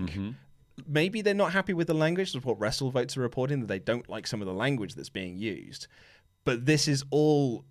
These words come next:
Speaker 2: this is all by design.
Speaker 1: That's because they only ever sign off on one bitch, and that's,
Speaker 2: <laughs>
Speaker 1: that's,
Speaker 2: Yeah,
Speaker 1: that's it.
Speaker 2: that's
Speaker 1: They're
Speaker 2: it.
Speaker 1: like,
Speaker 2: They got
Speaker 1: yeah,
Speaker 2: away with that
Speaker 1: you get
Speaker 2: one.
Speaker 1: one B word, and that is it.
Speaker 2: <laughs> You can say whatever the hell you
Speaker 1: <laughs>
Speaker 2: want.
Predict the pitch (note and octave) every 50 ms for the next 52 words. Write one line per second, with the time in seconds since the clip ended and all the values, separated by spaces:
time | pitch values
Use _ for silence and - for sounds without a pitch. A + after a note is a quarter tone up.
0 | _ - C3+ C#3+ C3+ C3+ C3+ C#3+ D3+ D3 C3 B2+ A#2+ A#2 G#2 F#2+ G2+ F#2+ F#2+ F2
1 | E2 D2+ D2+ C#2+ C#2+ - - - - - A2+ F2+ - G#2+ F2 G2 G2+ G2+ D#2+ G2+
2 | G#2 G2+ F#2+ F#2 F2+ F2 E2+ F2 - - F#2+ F2+ F2 E2+ D#2+ - - E2+ D#2+ D#2+
3 | E2 E2 D#2+ D2+ - F2 F#2+ - - - - - - F#2+ - E2+ - - - -
4 | - - - F3+ C#3+ - - E3 - - - - G#2 G2+ F#2 E2 B2+ D3 F2+ F2+
5 | - - - F2 F2 - F#2+ F2+ F2 A#2+ A#2+ A#2+ A#2+ A#2 A#2 A2+ A2 B2 A#2 A2+
6 | C3 C3+ C3+ B2+ A2+ C3 C3 A#2 A2+ G#2 G2 F#2 F2+ F2+ C3+ - - F3 D3 F2
7 | F#2+ F2+ F#2 F#2 F2 E2+ - - - C3+ C3+ C#3 D3+ C#3+ C#3+ C#3 C3+ C3+ C#3 C3+
8 | C3 C#3 C3+ C3 B2 B2 C3 C#3 C#3 A#2 G2+